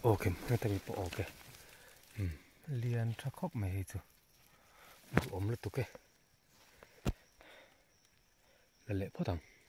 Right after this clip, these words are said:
Ê, ha, ô, tụi nó nông lò về. Thì dòng thì có ok.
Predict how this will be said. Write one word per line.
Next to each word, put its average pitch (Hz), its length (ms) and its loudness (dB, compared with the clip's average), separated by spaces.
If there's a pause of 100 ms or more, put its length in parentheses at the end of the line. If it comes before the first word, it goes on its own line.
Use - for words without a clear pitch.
(1900)
Ê, 147 220 12
ha, 107 440 12
ô, 104 180 8
tụi 101 180 8
nó 113 80 12
nông 127 200 10
lò 95 120 10
về. 95 540 6 (3250)
Thì 104 220 8
dòng 120 500 12
thì 117 100 6
có - 200 0
ok. 120 400 6